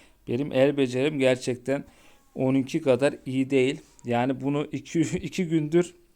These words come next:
çok iyi fark ettim yani. Gerçekten ellerine emeğine sağlık. Çok teşekkür ediyorum.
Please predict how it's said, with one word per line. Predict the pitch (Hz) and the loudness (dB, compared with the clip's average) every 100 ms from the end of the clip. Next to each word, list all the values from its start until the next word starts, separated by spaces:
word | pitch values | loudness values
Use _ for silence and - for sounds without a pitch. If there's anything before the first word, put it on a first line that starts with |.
| _ _ _ _ _ _ - | _ _ _ _ _ _ -20
çok | - 151 143 135 | -4 0 0 2
iyi | 135 | 0
fark | 139 131 127 131 | 2 2 2 0
ettim | 139 - 151 135 | -4 -2 -4 0
yani. | 113 113 123 | 0 -2 0
Gerçekten | 123 120 - 123 - 147 - - - - _ - | 0 0 -4 -6 -2 -2 -4 -20 -20 -20 _ -4
ellerine | 127 127 131 127 | -2 2 0 0
emeğine | 127 127 131 | -2 -2 -2
sağlık. | 135 - 117 131 131 | -4 -2 -2 -2 -4
Çok | 123 - | -8 -4
teşekkür | 123 - 131 - 147 | -6 -2 -4 0 2
ediyorum. | 135 120 110 120 | 2 2 0 0